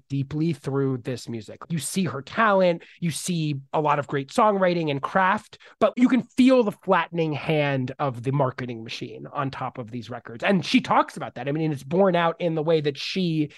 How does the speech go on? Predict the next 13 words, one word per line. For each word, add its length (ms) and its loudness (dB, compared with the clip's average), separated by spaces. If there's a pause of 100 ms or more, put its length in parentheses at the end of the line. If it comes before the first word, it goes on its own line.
(100)
expresses 760 2
her 520 2
process 440 2
in 120 2
making 280 2
these 160 -4
albums. 240 -8
I 40 0
mean, 140 0
there 80 2
was 140 2
a 60 0
lot 520 2